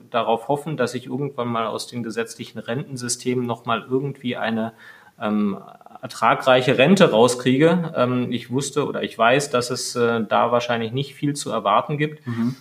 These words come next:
Speaker 1: Und das war für mich immer dieses, dieser negative Antrieb, die Angst davor, einfach,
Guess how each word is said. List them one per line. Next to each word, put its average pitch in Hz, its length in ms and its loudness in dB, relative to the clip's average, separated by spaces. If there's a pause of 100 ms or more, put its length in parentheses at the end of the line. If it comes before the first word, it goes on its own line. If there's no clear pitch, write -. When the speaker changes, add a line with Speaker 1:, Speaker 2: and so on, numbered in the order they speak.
(220)
Speaker 1:
Und 117 160 -2
das 131 200 4
war 147 80 2
für 139 160 -4
mich 127 280 -4
immer 135 260 -2
dieses, 113 580 -8
dieser 117 260 -2
negative 127 720 0
Antrieb, 131 460 -2
die - 120 -16
Angst 147 380 0
davor, 131 440 0
einfach, 123 500 -4